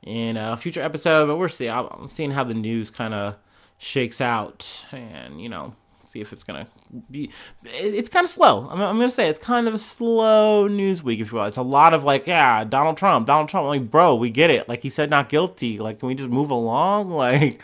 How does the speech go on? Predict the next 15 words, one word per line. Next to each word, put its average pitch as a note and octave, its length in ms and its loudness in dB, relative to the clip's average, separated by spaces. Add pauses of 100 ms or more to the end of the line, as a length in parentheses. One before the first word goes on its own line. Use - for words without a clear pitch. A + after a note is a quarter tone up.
(240)
there's C3+ 140 0
other E3 300 2
shit, F3+ 260 2
and C3+ 80 0
you B2+ 120 -2
look C#3+ 200 2
under D3 240 2
the C3 120 0
log, C#3+ 320 8
and B2 100 0
it's A#2+ 140 -4
like, C#3 220 -4
"Not B3 540 -4
really." C3+ 680 -2
<laughs> - 40 2